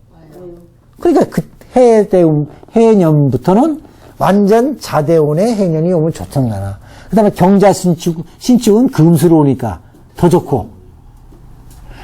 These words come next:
Speaker 2: 이제 그런 식으로 이 운을 봐라, 이게. 그래서 그럴 때 모두 본다? 개두법, 절갑법도 본다, 그 얘기야. 그러니까 머리가 좀 복잡해요, 이게.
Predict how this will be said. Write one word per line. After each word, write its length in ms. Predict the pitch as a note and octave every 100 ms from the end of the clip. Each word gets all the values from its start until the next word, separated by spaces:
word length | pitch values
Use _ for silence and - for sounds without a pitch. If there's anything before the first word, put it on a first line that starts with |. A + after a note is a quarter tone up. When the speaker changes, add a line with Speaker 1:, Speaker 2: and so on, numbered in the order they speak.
| -
Speaker 2:
이제 120 | A3
그런 520 | A#3 D#3+ G3+ B3 C4
식으로 460 | A#3 A#3+ G#3+ A#3 A#3+
이 180 | F3+ F#3
운을 320 | D#3 D#3+ F3+
봐라, 340 | - A#2 C#3+
이게. 200 | D3 B2
그래서 240 | G#2+ C#3 C#3
그럴 240 | E3+ E3+
때 180 | E3+ B3+
모두 280 | G#3 D#3+ E3
본다? 400 | D3+ D#3 G#3 C#4 - _ - _
개두법, 800 | - E3 D#3+ - - B3 C#4 - _ - - -
절갑법도 680 | E3 D#3 C#3+ - D#3 - F#3
본다, 380 | A#2 A2 C#3 B2
그 80 | G#2
얘기야. 280 | G#2 G2 - - - - - - - -
그러니까 220 | A3+ F3 F3
머리가 240 | G#3 A#3+
좀 120 | A3 F#3
복잡해요, 560 | D3 - A3 G#3+ F3+
이게. 340 | C3+ C3 A2+